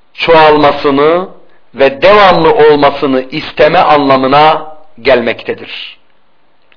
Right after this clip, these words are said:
Bir şey ile teberrük etmek, onun vasıtasıyla hayrın çoğalıp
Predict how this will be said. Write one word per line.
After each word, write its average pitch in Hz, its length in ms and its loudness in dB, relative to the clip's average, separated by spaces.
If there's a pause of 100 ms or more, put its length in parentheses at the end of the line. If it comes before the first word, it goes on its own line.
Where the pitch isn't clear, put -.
(1120)
Bir 202 300 -2
şey - 240 0
ile 165 300 -2
teberrük 143 540 0
etmek, 127 560 -4 (800)
onun 190 380 2
vasıtasıyla 170 1200 0 (360)
hayrın 156 560 0
çoğalıp 143 680 2